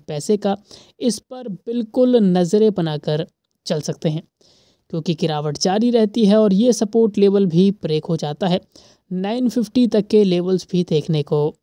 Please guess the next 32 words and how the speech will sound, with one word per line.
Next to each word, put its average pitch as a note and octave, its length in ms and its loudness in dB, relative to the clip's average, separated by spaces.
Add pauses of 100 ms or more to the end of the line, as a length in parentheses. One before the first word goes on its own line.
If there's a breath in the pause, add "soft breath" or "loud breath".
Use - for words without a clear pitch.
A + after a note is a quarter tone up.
(260)
मिल E3 260 0
सकते D3+ 280 -8
हैं। D#3 140 -4 (720 soft breath)
लेकिन D#3+ 240 -2
बात C#3+ 240 -6
करें D3+ 220 -2
टारगेट्स D#3+ 500 0
की, - 120 2
अगर G#3+ 160 2
यहाँ G3 320 0
से A#3 220 0
वापस G3 600 -2
एक A3 220 -2
रिकवरी F#3 480 0
बनती E3+ 380 -2
है, G3+ 120 2 (460 soft breath)
एक A3+ 180 -6
बाउंस A3 440 0
बैक B3+ 220 -2
हमें A3+ 200 2
देखने G#3+ 300 0
को G#3 140 -4
मिलता G3 280 -4
है, F#3+ 160 -2
तो G3 380 -2
आने A3 280 0
वाले G#3+ 320 2
ट्रेडिंग F#3 400 -4
सेशंस F3+ 520 -6
में F3+ 140 -2 (520 loud breath)
जो A#3+ 260 0
टारगेट A3 560 0